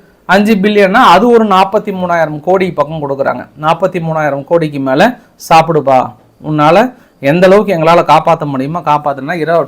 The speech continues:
ட்வென்டி ஃபைவ் எல் ஏ வி த்ரீ ஆர்மர் வெஹிக்கிளும் ஃபோர் எஃப் சிக்ஸ்டீன், அஹ், அதாவது விமானத்துல பொருத்தி தாக்கக்கூடிய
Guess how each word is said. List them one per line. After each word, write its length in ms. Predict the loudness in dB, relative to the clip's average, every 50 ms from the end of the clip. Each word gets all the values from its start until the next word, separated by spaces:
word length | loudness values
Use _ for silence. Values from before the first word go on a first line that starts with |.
| -4 -6
ட்வென்டி 320 | -4 -4 -4 -4 -8 -10 -8 -6
ஃபைவ் 160 | -6 -4 -2
எல் 180 | -2 -2 -2
ஏ 160 | -2 -4 -4 -4
வி 240 | -4 -6 -8 -10 -16 _ _ _ _ _
த்ரீ 40 | -4
ஆர்மர் 580 | -2 0 2 2 4 4 2 2 0 -2 -2 0
வெஹிக்கிளும் 440 | 0 -2 -2 -2 0 0 0 -2 -2 -8 -20 _ _ _ _ _ _ 0
ஃபோர் 240 | 2 4 4 6 4
எஃப் 140 | 2 2 0 -4
சிக்ஸ்டீன், 580 | -10 -8 -8 -6 -6 -4 -4 -4 -6 -8 -8 -12 -16 -20 -20 _ -18 -14
அஹ், 340 | -12 -10 -10 -10 -10 -12 -14 -18 _ _ _ _ _ _ _ _ _ _ _ _ -8
அதாவது 400 | -4 0 0 2 2 2 2 2
விமானத்துல 360 | 4 4 2 2 2 0 -2
பொருத்தி 340 | 0 0 0 0 0 -2 -2
தாக்கக்கூடிய 600 | 0 0 0 0 -2 -4 -2 0 0 0 0